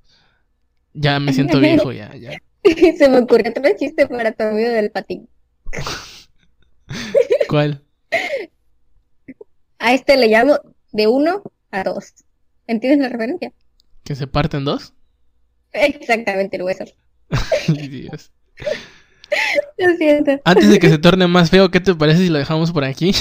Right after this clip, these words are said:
Speaker 1: <laughs> Por el episodio del día de
Speaker 2: Está
Speaker 1: hoy.
Speaker 2: bien.
Speaker 1: Ya saben, amigos,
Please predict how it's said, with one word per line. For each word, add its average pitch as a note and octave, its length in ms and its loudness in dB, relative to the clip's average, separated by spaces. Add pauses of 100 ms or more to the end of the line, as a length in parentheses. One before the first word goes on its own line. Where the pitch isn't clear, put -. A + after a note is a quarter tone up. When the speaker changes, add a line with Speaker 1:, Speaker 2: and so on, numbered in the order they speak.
(140)
Speaker 1:
<laughs> - 240 -6
Por F#3 100 0
el D#3+ 120 2
episodio D#3 440 0
del D3+ 160 -4
día C#4 200 2
de - 20 -6
Speaker 2:
Está D3 140 2 (260)
Speaker 1:
hoy. - 20 -6 (960)
Speaker 2:
bien. C#4+ 240 2
Speaker 1:
Ya D#3+ 180 2
saben, G3 240 8
amigos, G3 520 4